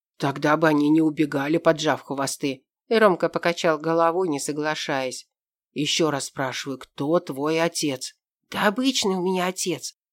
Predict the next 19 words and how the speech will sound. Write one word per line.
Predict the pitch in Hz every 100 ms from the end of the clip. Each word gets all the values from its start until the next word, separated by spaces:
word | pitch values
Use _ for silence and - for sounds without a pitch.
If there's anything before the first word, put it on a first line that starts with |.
| -
зашипела | 160 160 165 - 143 135
я. | 135 135 123 _ _
«Сам | - - 240 175
же | 175
видишь, | 180 180 147 139 - _ _ _
у | 175
него | 202 190 240
сеть | 247 208 220 -
пекарен | 254 - 180 175 175
по | 170
городу, | 170 175 165 156 156 _ _
а | -
больше | 165 190 233 202
ничего | 180 - 160
примечательного». | 196 226 233 226 175 165 170 170 156 156 _ _
«Уверена?» | - 131 123 127 151 190 185 139 - _ _
настороженно | 226 190 - 180 156 143 147
спросил | - 160 151 - 139
Быстров. | 151 - 151 131 -